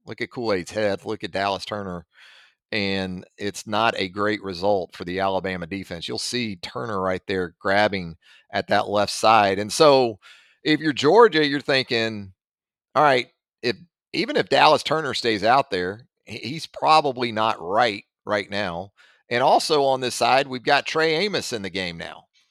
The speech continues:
at corner. And this is what I talked about earlier when Georgia lined Bowers up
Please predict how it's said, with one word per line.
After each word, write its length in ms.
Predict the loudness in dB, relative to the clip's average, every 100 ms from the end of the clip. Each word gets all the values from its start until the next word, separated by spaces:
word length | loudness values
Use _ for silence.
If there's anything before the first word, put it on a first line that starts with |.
| _ _ -8
at 160 | -8
corner. 540 | -6 -6 -4 -6 -8 _ _ _ _
And 160 | -6 -2
this 220 | 0 -2
is 160 | -4 -4
what 140 | 2
I 80 | 2
talked 340 | 2 0 0
about 260 | 0 2 2
earlier 580 | 2 0 -2 -2 -2 -4
when 180 | -6 -10
Georgia 400 | -8 -6 -4 -4
lined 580 | -4 -2 0 0 -2 -2
Bowers 560 | 4 4 4 0 -2 -2
up 260 | 0 -2